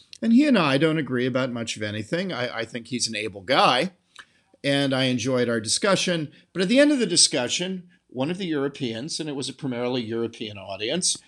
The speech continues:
said, "Well, how does Europe fit into all this, this talk about China and the United States as the two superpowers?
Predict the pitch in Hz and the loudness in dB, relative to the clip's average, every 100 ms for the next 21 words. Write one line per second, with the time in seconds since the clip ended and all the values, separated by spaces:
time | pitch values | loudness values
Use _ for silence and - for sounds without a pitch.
0 | _ - - 175 160 156 151 _ - 196 | _ -2 4 6 6 4 -2 _ -2 4
1 | 208 269 262 226 311 320 - 202 156 143 | 6 6 6 4 6 4 4 0 0 0
2 | 131 127 123 110 107 - 131 - 147 127 | 0 0 0 -2 -4 -4 -2 -2 -2 -2
3 | 117 113 107 - 127 117 110 107 110 110 | -4 -4 -4 -4 -4 -6 -8 -10 -10 -6
4 | 117 104 - - 104 101 101 98 107 123 | -4 0 0 0 -2 -2 -4 -6 -6 -4
5 | 104 - 110 - 98 113 92 92 - | -2 -2 -2 -6 -8 -6 -8 -4 -6